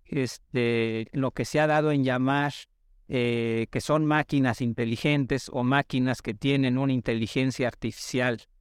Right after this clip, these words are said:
Este solo tema de la inteligencia artificial, la inteligencia de las computadoras, pues sería un tema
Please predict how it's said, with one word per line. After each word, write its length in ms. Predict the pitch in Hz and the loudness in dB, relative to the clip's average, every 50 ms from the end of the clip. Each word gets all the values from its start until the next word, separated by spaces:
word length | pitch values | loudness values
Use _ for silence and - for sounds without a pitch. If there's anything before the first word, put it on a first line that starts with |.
| _ _ _ _ _ _ _ | _ _ _ _ _ _ _
Este 400 | - 143 165 175 - - - 139 | -2 0 0 0 0 -2 -2 -2
solo 400 | - - 156 156 160 156 147 143 | -2 0 0 2 2 2 2 0
tema 500 | - - - 151 151 143 139 135 139 143 | 0 0 0 2 2 2 2 0 0 -2
de 140 | 135 123 117 | -4 -4 -2
la 100 | 117 120 | -2 -4
inteligencia 580 | 113 113 123 117 117 110 - 135 143 - - 135 | -4 -4 -2 -2 -2 -2 0 0 0 2 0 0
artificial, 540 | - - 123 - - - 131 135 139 131 | 0 -2 -6 -6 -2 0 2 4 4 4
la 100 | 123 120 | 2 0
inteligencia 580 | 123 120 - 123 113 117 104 135 135 131 120 139 | 0 -2 -2 -2 -2 0 0 0 -2 0 0 -2
de 40 | 123 | -2
las 120 | 113 - | -2 -4
computadoras, 800 | - 120 113 113 117 - 131 127 131 135 135 131 131 131 - - - _ _ _ _ _ _ _ | -6 -8 -8 -8 -6 -2 0 2 2 2 2 2 0 -2 -2 -8 -16 _ _ _ _ _ _ _
pues 280 | - 131 123 - - - | -2 -2 -2 -2 -6 -12
sería 440 | - - - 135 131 135 147 160 165 | -14 -8 -4 -2 0 2 2 2 2
un 200 | 165 165 160 156 | 0 -2 -4 -4
tema 420 | - 156 156 156 147 147 143 147 | -2 0 0 2 0 0 -2 -4